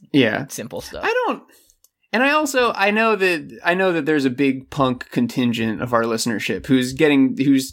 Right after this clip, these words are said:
Speaker 1: foaming at the mouth with anger at us because we're not even talking about, like, the real hardcore shit.
Speaker 2: Mm-hmm.
Speaker 1: But I don't, this is, this is, like, as, as lo-fi yelling as I go.
Speaker 2: Yeah.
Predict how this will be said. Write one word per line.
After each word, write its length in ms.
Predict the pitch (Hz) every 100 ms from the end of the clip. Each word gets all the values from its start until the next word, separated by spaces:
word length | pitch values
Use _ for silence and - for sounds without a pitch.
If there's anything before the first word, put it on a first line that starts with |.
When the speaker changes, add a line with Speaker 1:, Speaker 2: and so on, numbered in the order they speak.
| 156
Speaker 1:
foaming 360 | - 165 147 127
at 100 | 123
the 60 |
mouth 360 | 120 117 117 - -
with 200 | 131 120
anger 280 | 117 107
at 120 | 101 104
us 160 | 120
because 580 | - 120 113 113 113 - - - -
we're 140 | 185
not 160 | 190 156
even 140 | 135
talking 340 | 135 123 131
about, 280 | 120 117 107
like, 160 | 104 123
the 100 | 113
real 480 | 117 127 123 117 110
hardcore 580 | 123 110 120 139 117 202
shit. 440 | - 76 87 - _ -
Speaker 2:
Mm-hmm. 440 | 143 127 113 101 - _ _ _ -
Speaker 1:
But 200 | 135 131
I 140 | 139 165
don't, 300 | 175 165 - - - 139
this 200 | 160 196
is, 340 | 247 196 170 139
this 180 | 175
is, 160 | 214 190
like, 220 | 175 160
as, 560 | 147 139 139 135 131 - -
as 640 | 127 131 135 127 - - - - 131 139 147 151
lo-fi 960 | 147 - 135 131 127 127 123 123 123 135
yelling 540 | 135 131 123 120 117 113
as 100 | 117
I 140 | 117
go. 460 | 117 95 65 78 - -
Speaker 2:
Yeah. 280 | 208 120